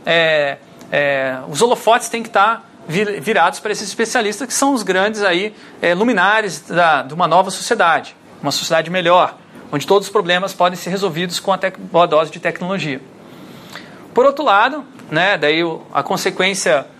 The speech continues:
é, que tem muito a ver com a nossa situação aqui no Brasil, é que reproduz uma relação colonial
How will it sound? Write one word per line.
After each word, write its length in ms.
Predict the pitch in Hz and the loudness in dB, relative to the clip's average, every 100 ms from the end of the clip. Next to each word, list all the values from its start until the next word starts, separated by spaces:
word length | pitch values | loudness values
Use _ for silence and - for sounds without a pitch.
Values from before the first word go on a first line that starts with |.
| - - - | -20 -12 0
é, 480 | 147 147 143 135 135 | 4 4 2 -2 -8
que 100 | - | -4
tem 160 | 170 | -2
muito 220 | 165 202 | -2 2
a 40 | 185 | 2
ver 160 | 170 | 2
com 100 | 180 | -4
a 40 | 165 | 0
nossa 260 | 190 196 | 0 0
situação 500 | 185 165 139 - 165 | -2 0 0 -2 -2
aqui 400 | 147 - 170 156 156 | -2 -4 -10 -10 -8
no 80 | 143 | -2
Brasil, 540 | 180 170 156 196 277 - - - - | 0 0 -2 -6 -6 -12 -20 -20 -4
é 140 | 190 | -4
que 260 | 190 240 233 | -2 -2 0
reproduz 520 | 233 247 240 220 247 | 0 0 -2 -4 -2
uma 100 | 247 | 0
relação 400 | 226 240 254 247 | 2 2 0 -4
colonial 680 | 240 247 262 233 214 202 | 2 2 2 4 4 2